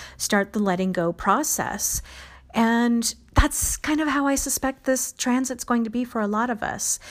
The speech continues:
We can learn to lean into the process instead of clinging, and we can start to see the underlying mechanisms, psychological mechanisms, that is, that are at play, and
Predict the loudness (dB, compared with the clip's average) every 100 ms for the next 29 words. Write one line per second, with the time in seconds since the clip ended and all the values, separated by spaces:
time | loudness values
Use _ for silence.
0 | -14 -8 -4 -2 0 0 0 0 0 0
1 | 0 -2 -6 -6 -4 -2 -2 -2 -2 -4
2 | -2 -2 -2 -4 -8 -20 -14 -6 0 2
3 | 2 0 -2 -6 -16 -12 -2 0 2 0
4 | 0 0 -2 0 0 0 -2 -2 0 0
5 | 0 -2 -2 -4 0 0 2 0 0 0
6 | 0 -2 0 0 0 -2 -2 -2 -2 -2
7 | -2 -2 0 0 -2 -2 -2 -2 -2 -4
8 | -2 -4 -4 -4 -2 -2 -4 -2 -4 -2
9 | -6 -8 -2 2 2 0 -4 -10 -14 -12
10 | -2 0 2 -2